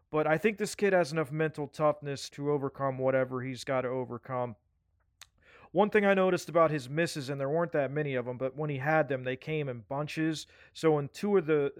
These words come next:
I think two of the losses that Georgia had last year, he missed two kicks. He missed multiple kicks. So, and I think that included the South Carolina upset. So maybe that's something that gets in his head during the game. I don't know. Or maybe it's just coincidence. But, you know, again, you get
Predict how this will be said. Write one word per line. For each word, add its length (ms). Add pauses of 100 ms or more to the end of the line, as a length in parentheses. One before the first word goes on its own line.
(120)
I 40
think 240
two 200
of 60
the 140
losses 540
that 140
Georgia 400
had 220
last 320
year, 140
he 80
missed 320
two 180
kicks. 360
He 60
missed 200
multiple 400
kicks. 360
So, 280
and 80
I 40
think 200
that 100
included 400
the 80
South 320
Carolina 540
upset. 500 (400)
So 520 (120)
maybe 240
that's 240
something 300
that 120
gets 200
in 60
his 120
head 160
during 240
the 80
game. 380
I 140
don't 160
know. 280 (400)
Or 140
maybe 200
it's 100
just 180
coincidence. 680
But, 320
you 120
know, 100
again, 340
you 80
get 160